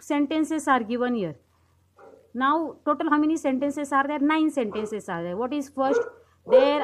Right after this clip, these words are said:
are two clones. Second one is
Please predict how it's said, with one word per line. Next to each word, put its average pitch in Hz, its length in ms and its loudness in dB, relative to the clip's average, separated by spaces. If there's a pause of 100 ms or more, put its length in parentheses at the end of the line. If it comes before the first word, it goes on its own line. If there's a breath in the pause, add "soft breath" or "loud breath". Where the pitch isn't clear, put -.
are 233 500 4
two 254 500 0
clones. 240 640 4 (580)
Second 277 360 2
one 269 140 2
is 285 240 -2